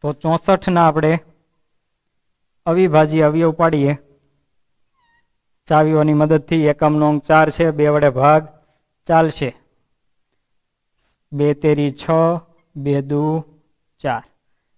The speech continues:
ફરીથી એકમનો અંક બે છે, બે વડે ભાગ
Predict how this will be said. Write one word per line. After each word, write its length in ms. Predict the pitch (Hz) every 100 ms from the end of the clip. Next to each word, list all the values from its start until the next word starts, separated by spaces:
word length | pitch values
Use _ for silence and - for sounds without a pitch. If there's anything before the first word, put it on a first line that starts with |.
| _ _
ફરીથી 360 | 151 156 156 160
એકમનો 360 | 156 165 160 156 156
અંક 160 | 156 151 _
બે 160 | 147 151 151
છે, 160 | 151 151
બે 140 | 143
વડે 240 | 151 151 147
ભાગ 300 | 135 147